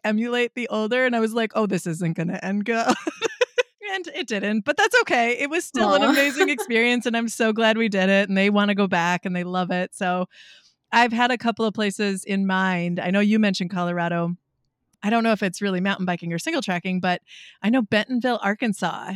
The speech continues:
Speaker 1: has been on my list of places that I've heard a lot of really awesome things about biking. So I don't know.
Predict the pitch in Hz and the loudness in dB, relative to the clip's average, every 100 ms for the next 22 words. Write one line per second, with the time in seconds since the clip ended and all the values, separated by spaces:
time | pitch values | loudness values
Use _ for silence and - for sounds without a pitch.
0 | - 208 180 196 190 190 185 185 185 190 | -4 -2 0 0 0 0 0 -2 -2 -4
1 | 175 - - 185 180 - _ - 208 202 | -4 -8 -4 -2 -4 -10 _ -4 -2 -2
2 | 240 226 214 180 208 196 170 170 185 180 | -4 0 0 0 0 0 -2 -2 -2 -4
3 | 190 185 185 180 175 190 180 180 175 170 | -4 -2 -2 -2 -4 -4 -6 -6 -6 -8
4 | 147 160 165 156 180 - 170 165 170 | -8 -10 -10 -16 -14 -12 -12 -10 -10